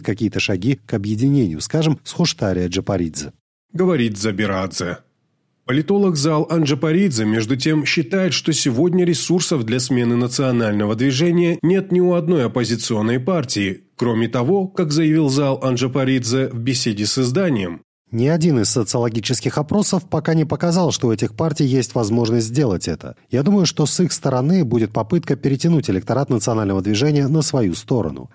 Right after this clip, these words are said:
Speaker 1: Они надеются переманить избирателей, разочарованных в Е Н Д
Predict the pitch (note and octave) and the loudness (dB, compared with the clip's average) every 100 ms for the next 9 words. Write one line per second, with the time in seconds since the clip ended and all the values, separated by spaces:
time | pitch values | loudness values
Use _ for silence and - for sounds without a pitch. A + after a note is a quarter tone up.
0 | - G#2+ G#2 G#2+ E3+ D#3 - B2 B2+ D#3 | -4 0 0 2 2 0 0 0 2 2
1 | C3 G#2 F#2 A2+ D#3 D#3+ C3+ A2+ G#2 A2 | 0 0 -2 0 0 0 0 0 0 -2
2 | G#2+ C#3+ B2+ F2 E2+ F#2+ F#2+ G2+ F#2+ F#2+ | -2 0 0 0 -4 -6 -2 0 0 0
3 | D3 D#3+ | -2 -2